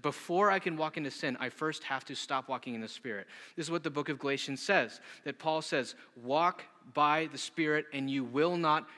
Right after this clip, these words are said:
gratify the desires of the flesh." That is a promise that I can't be sinning when I'm walking in the Spirit. So if I find myself sinning, I also have found myself not walking in the Spirit.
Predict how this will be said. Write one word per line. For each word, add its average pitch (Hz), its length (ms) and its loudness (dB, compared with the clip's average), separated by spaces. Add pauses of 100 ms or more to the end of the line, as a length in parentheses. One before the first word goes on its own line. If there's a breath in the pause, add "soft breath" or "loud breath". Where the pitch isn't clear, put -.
(100)
gratify 147 540 2
the 139 80 -10
desires 131 560 0 (240 loud breath)
of 135 80 -8
the 123 80 -2
flesh." 147 380 0
That 165 160 2
is 190 100 0
a 180 80 2
promise 226 580 0 (220 loud breath)
that 160 100 0
I 190 100 4
can't 196 340 0
be 208 80 0
sinning 196 320 0
when 165 100 0
I'm 156 120 -2
walking 156 280 -2
in 147 60 -2
the 139 80 -2
Spirit. 120 420 -4
So 160 120 -2
if 151 60 -4
I 160 120 4
find 202 240 2
myself 208 280 0
sinning, 196 400 0 (240 loud breath)
I 160 180 4
also 185 400 4
have 175 100 4
found 175 200 4
myself 160 360 0
not 151 200 0
walking 147 300 -2
in 135 60 -2
the 123 80 -4
Spirit. 107 420 -8